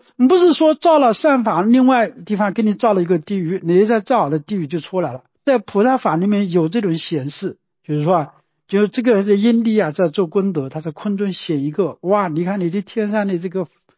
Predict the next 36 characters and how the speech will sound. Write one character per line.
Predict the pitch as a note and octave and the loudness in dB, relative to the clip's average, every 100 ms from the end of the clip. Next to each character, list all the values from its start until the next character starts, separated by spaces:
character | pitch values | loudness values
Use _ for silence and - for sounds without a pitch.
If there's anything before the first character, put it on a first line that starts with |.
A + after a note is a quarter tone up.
| _ _ _ | _ _ _
房 | _ E3 D3 G3 | _ -4 -4 -2
子 | F3 | -4
已 | F3 | -2
经 | F3+ | -4
做 | - G#3 | 0 0
好 | D3+ D3 | 0 -6
了， | C3 A#2 _ _ | -8 -12 _ _
为 | G#3+ A#3 | 0 2
什 | G3 F#3 | 0 -2
么 | F#3 | -2
呢？ | F#3 F#3 | -2 -4
因 | G3+ G3 | 0 0
为 | |
在 | F3+ F#3+ | 2 -2
人 | E3 D3+ | -2 -6
间 | D3+ F3+ D#3 | -4 -6 -2
做 | G#3 | -4
佛， | E3 C#3 C3+ | -4 -10 -10
那 | D3+ | -10
房 | - B2 D3 | -8 -10 -6
子 | |
也 | D#3 | -6
同 | - D#3 | -8 -12
时 | D3+ | -8
给 | C#3 | -8
你 | B2+ | -8
建 | D#3+ B2 | -10 -10
起 | C3 | -14
来 | B2 | -16
了。 | A#2+ _ _ _ | -20 _ _ _
那 | - | -12
这 | - C4+ | -6 -4
就 | C4 | -2
是 | A3 | -2
方 | G3 A3+ A3+ | -2 -2 0
便， | B3+ - | 0 -2